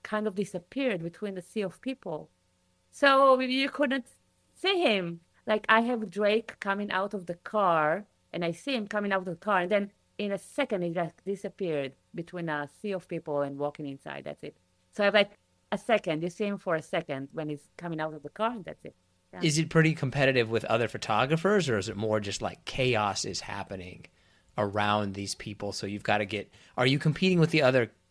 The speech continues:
Speaker 2: photographers, or are you competing with the other people who are there?
Speaker 1: Um, well, o-, obviously, the more people that are there, the less chance you have to get a good shot 'cause people just can block you. Um, usually, I don't really care 'cause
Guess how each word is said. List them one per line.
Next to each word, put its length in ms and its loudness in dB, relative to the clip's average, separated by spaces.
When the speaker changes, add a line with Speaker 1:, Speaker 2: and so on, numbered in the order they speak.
Speaker 2:
photographers, 840 2
or 40 6
are 20 6
you 100 4
competing 420 -4
with 100 -4
the 120 0
other 140 -4
people 380 -8
who 140 -10
are 60 -12
there? 420 -12
Speaker 1:
Um, 340 8
well, 380 6
o-, 200 0
obviously, 420 4
the 100 4
more 180 0
people 440 -2
that 180 0
are 180 4
there, 580 4
the 140 -2
less 280 -2
chance 420 -6
you 80 -4
have 300 -2
to 100 -12
get 180 -4
a 40 -4
good 220 -4
shot 180 -4
'cause 160 -10
people 260 -4
just 300 -6
can 180 -6
block 400 -4
you. 260 -12
Um, 480 4
usually, 480 4
I 140 8
don't 360 2
really 220 0
care 280 0
'cause 280 -4